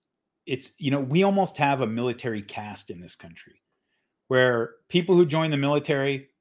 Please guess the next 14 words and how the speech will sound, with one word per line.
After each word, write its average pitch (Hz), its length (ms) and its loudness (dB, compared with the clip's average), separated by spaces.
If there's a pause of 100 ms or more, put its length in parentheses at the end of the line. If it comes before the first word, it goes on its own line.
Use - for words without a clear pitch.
(360)
they 147 100 6
had 143 140 6
dads 139 300 2
and 127 100 0
uncles 113 340 -6
in 107 60 -6
the 104 80 -6
military, 104 680 -8
they 120 80 0
had 123 180 -2
grandparents 120 640 -4
in 107 80 -6
the 104 80 -6
military. 107 600 -6